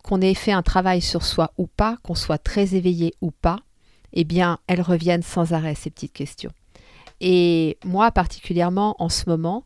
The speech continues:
par rapport à cet appartement dont je t'ai parlé, que j'ai laissé partir,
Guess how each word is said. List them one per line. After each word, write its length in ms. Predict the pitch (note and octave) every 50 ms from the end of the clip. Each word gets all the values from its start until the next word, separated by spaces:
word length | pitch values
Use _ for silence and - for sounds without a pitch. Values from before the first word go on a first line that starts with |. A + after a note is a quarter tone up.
| - - - - - - - -
par 140 | - E3+ E3
rapport 320 | E3+ E3 - - F#3+ F#3
à 80 | F3+ F3
cet 240 | - - F3 - E3+
appartement 580 | E3 - F3+ E3 - - - E3+ F3 G#3 A3+
dont 120 | G3+ D#3+ D#3
je 80 | -
t'ai 120 | - E3+ E3
parlé, 360 | - E3 D#3+ D#3+ F#3 G3+ G#3
que 60 | F#3+
j'ai 100 | - D#3+
laissé 280 | D#3+ D#3+ - - F#3 E3
partir, 600 | - E3 D#3+ - - - - G3+ A3 B3 A3+ F3